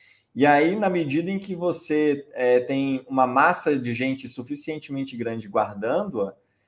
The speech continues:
você começa a ter uma demanda nascente, que começa aos pouquinhos, de gente querendo transacioná-la, né? Ou porque começa a receber nela, ou porque começa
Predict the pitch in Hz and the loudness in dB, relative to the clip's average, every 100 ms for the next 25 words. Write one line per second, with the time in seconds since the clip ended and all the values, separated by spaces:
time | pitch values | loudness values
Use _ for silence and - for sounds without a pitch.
0 | _ _ 113 131 139 160 - 151 143 139 | _ _ 0 2 2 2 -2 -2 -2 -2
1 | 143 139 131 143 143 147 147 147 139 - | -4 -4 -2 -2 0 0 2 2 0 -2
2 | - 131 143 123 120 143 165 160 147 131 | -8 -2 -2 -2 -2 0 0 0 -4 -6
3 | - 123 117 147 - 180 - 135 113 113 | -4 -4 -4 -8 -12 -18 -12 -8 -4 -6
4 | 117 117 - 120 117 117 131 143 131 131 | -4 -8 -8 -12 -10 -8 -6 -4 -4 -6
5 | 135 - 127 135 156 160 160 156 156 - | -8 -6 -6 -4 -6 -6 -6 -4 -6 -6
6 | 202 190 185 110 - _ _ _ - 131 | -4 -2 -2 -4 -8 _ _ _ -2 -2
7 | - - _ 123 165 165 143 143 139 135 | -2 -10 _ 2 2 2 -4 -4 -4 -2
8 | 123 127 - 123 110 135 135 113 123 147 | 0 0 2 0 2 -2 -2 -2 0 2
9 | 127 - _ _ _ _ _ 110 127 143 | 0 -4 _ _ _ _ _ -2 2 2
10 | 147 143 - _ - 143 143 139 - 135 | 2 -2 -6 _ -2 -2 0 -4 -4 -4
11 | 135 120 123 120 - 110 - | -2 -2 -2 -2 -4 -4 -6